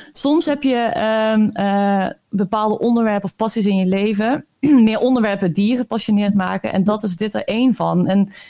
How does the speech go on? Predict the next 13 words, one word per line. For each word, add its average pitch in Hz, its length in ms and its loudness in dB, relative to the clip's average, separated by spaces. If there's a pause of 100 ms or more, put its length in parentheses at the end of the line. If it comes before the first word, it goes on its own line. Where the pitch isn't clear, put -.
(300)
ik 180 160 -4
denk 220 160 0
dat 226 120 -2
dat 208 160 -6
komt 220 300 2
omdat, 196 460 2
eh, 185 100 -2
natuurlijk, 180 460 -2
ik 165 100 -6
ben 170 200 0
zelf 156 480 -4
een 220 140 4
vrouw. 165 320 0